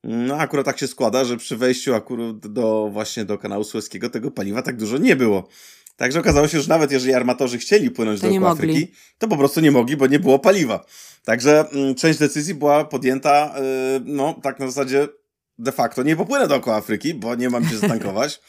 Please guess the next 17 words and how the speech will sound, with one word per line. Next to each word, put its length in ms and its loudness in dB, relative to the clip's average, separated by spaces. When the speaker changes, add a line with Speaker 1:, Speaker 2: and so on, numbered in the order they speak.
Speaker 2:
<laughs> 320 -20
Speaker 1:
czy 80 -10
zabunkrować, 640 0
jak 100 -8
to 60 -10
się 140 -6
ładnie 200 -2
mówi, 240 0
więc 200 4
poczekam 460 2
i 40 2
zobaczę, 340 -2
jak 80 -2
się 100 -8
sytuacja 320 -4
rozwinie. 420 0
Em, 1120 0